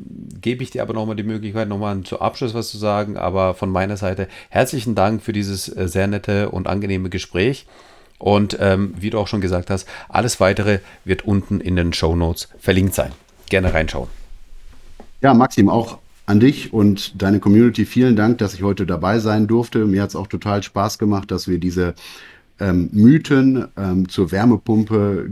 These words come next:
Speaker 2: gemeinsam aufarbeiten konnten, dass wir der Community eine Perspektive aufzeigen konnten und auch eine ganz klare Handlungsempfehlung. Und dafür möchte ich mich bedanken, dass ich heute als Gast dabei sein durfte und freue mich auch auf die,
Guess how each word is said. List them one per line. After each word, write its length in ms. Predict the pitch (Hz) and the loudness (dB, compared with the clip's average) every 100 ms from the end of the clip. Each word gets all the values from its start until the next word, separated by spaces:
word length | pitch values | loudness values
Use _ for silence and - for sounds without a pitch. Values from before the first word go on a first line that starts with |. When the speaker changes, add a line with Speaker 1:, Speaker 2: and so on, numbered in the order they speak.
| 82 | -4
Speaker 2:
gemeinsam 640 | 92 87 98 120 101 92 | -2 0 2 2 2 -2
aufarbeiten 680 | - 110 - 104 98 98 104 | -2 -4 -4 -4 -2 -2 -2
konnten, 380 | 104 101 80 92 | 0 0 0 0
dass 240 | 87 90 | -2 -2
wir 280 | 92 90 85 - - _ - 87 | -2 0 -4 -10 -20 _ -8 -4
der 240 | 90 87 | -2 -2
Community 520 | - 95 107 107 107 | 2 4 6 4 2
eine 100 | 95 | -2
Perspektive 800 | 85 95 - 92 - 120 107 104 | 0 -4 -4 -8 -2 0 0 -2
aufzeigen 760 | 92 104 - - - 95 95 90 | -4 -6 -8 -16 -4 -2 -2 0
konnten 540 | 95 95 - 90 57 | 0 0 0 -2 0
und 180 | 87 92 | -2 -4
auch 120 | 80 | -6
eine 100 | 85 | -6
ganz 260 | 85 85 - | -6 -6 -6
klare 300 | 82 76 73 | -6 -6 -6
Handlungsempfehlung. 760 | 82 78 76 67 - 69 69 | -4 -4 -6 -12 -10 -10 -8
Und 200 | 69 69 | -10 -8
dafür 280 | 85 - 80 | -8 -6 -4
möchte 240 | 78 - | -4 -6
ich 60 | 78 | -10
mich 140 | 78 | -8
bedanken, 320 | 85 117 135 85 | 0 2 2 -2
dass 160 | 82 | -8
ich 100 | 82 | -6
heute 220 | 92 87 | -4 -4
als 180 | 76 82 | -6 -8
Gast 240 | 85 - 76 | -8 -6 -8
dabei 300 | 71 78 73 | -4 -4 -4
sein 240 | 78 78 | -4 -2
durfte 460 | 101 120 - 127 127 - - - _ - | 2 2 2 -2 -2 -14 -20 -20 _ -2
und 420 | 95 95 - - _ | 0 0 -4 -18 _
freue 460 | - - 80 98 | -18 -8 -2 2
mich 340 | 107 98 - 87 | 2 2 -4 -8
auch 220 | 87 - | -8 -6
auf 180 | 82 - | -10 -6
die, 320 | 82 80 | -4 -4